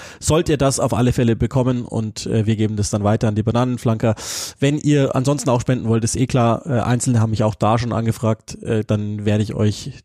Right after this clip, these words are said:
die Adressen geben oder wenn's für euch okay ist, dann machen wir's halt gebündelt, dann schickt ihr's an uns oder, oder an mich. Äh, wenn j-,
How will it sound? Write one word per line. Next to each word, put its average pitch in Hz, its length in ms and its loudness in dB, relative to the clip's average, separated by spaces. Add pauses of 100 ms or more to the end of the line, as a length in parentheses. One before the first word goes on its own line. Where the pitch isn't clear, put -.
(120)
die 113 200 0
Adressen 110 520 0
geben 127 320 0
oder 117 480 2 (240)
wenn's 117 160 -2
für 92 140 0
euch 113 160 4
okay 110 240 2
ist, - 180 0
dann 104 220 -4
machen 107 160 0
wir's 113 120 0
halt 107 160 2
gebündelt, 120 540 2
dann 101 240 -4
schickt - 300 -4
ihr's 107 180 0
an 101 320 -4
uns 135 300 2
oder, 107 420 2 (380)
oder 101 320 0
an 104 120 -2
mich. 117 340 -2 (100)
Äh, 104 240 -2
wenn - 280 -6
j-, 110 120 -4